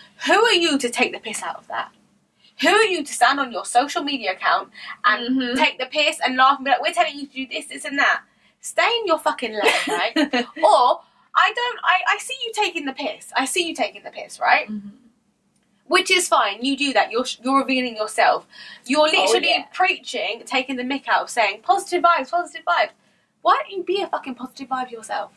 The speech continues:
Speaker 2: <laughs>
Speaker 1: Or why don't you stand up for the people? Why don't you sit on your, your social media and take the piss out of actual things that we should take the piss out of? Why don't you sit there and take the piss out of the fucking biggest,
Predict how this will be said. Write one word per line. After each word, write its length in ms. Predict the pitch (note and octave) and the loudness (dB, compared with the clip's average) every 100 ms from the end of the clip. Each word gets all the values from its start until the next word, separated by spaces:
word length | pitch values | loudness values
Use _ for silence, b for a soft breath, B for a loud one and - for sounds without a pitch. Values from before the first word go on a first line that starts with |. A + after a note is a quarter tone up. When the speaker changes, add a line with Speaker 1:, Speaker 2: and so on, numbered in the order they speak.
| _ | _
Speaker 2:
<laughs> 220 | D4+ C#4 - | -4 -2 4
Speaker 1:
Or 140 | D#4 | 6
why 180 | D4+ G#4+ B4+ | 8 6 4
don't 140 | F#4+ | -4
you 80 | F4 | -12
stand 400 | - F4+ G4 G#4 | -4 2 2 2
up 160 | G4+ - | -2 -2
for 60 | C4+ | -8
the 80 | |
people? 640 | C#4+ F#4 F#4 - - B4 - B | -8 -6 -8 -6 -4 -2 -4 B
Why 160 | F4+ B4+ E5+ | 4 6 6
don't 100 | - | 0
you 100 | C5 | -8
sit 220 | - C5+ D4 | -2 0 2
on 140 | D4 | 2
your, 160 | C#4+ - - | 0 -2 -6
your 180 | B3+ D#4 | -4 -2
social 340 | F4 F4 E4+ D#4+ | 2 0 0 0
media 320 | F4 B3 F3+ - B - | 0 4 2 2 B -2
and 100 | C#4 | 0
take 240 | D#4+ F#4 | 2 0
the 60 | D4+ | -2
piss 260 | D4+ F4 - | -4 -6 -2
out 120 | - | 2
of 80 | B3 - G#3+ - | 2 2 -2 -2
actual 220 | - D#4 | -8 -8
things 260 | E4+ D#4+ C4 | -2 -2 -2
that 80 | A3 | -6
we 80 | |
should 100 | A#3+ | -8
take 120 | C#4 B3 | -6 -6
the 40 | |
piss 160 | C#4 A#3+ | -4 0
out 200 | - E3 | 0 0
of? 120 | F3 - B | -4 -6 B
Why 160 | - F#4 C#5 | 2 4 4
don't 100 | A#4+ | -4
you 60 | |
sit 140 | A#4 A#4+ | -6 0
there 100 | E4 | 0
and 80 | C4+ | 0
take 160 | D#4 | -2
the 60 | C#4 | -2
piss 180 | D#4 D4 | -4 0
out 160 | A#3+ | 2
of 100 | A#3+ | 0
the 200 | A#3 C4+ C#4 B - | -2 -6 -6 B 0
fucking 300 | E4 D#4 C4+ | 0 0 -4
biggest, 320 | E4+ F4 F4 | -2 2 0